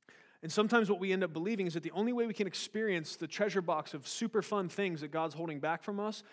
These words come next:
is to rebel against him, rebel against his commands, and disobey him. It's not true. It's not true. We also need our mind renewed,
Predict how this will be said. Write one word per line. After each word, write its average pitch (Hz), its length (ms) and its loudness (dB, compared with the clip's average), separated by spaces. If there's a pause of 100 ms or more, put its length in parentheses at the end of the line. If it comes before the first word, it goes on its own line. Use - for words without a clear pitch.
(120)
is 151 120 -4
to 165 100 -6
rebel 170 440 4
against 165 360 -4
him, 135 140 -4
rebel 156 380 2
against 160 280 -4
his 147 160 -8
commands, 143 460 -4
and 127 140 -6
disobey 139 480 -6
him. 120 160 -16 (1300)
It's - 100 -18
not 120 160 -8
true. - 260 -10 (1400)
It's 131 180 -10
not 139 180 -4
true. 156 280 -4 (320)
We 180 100 6
also 220 340 6
need 214 200 4
our 165 100 6
mind 165 500 0
renewed, 156 600 -4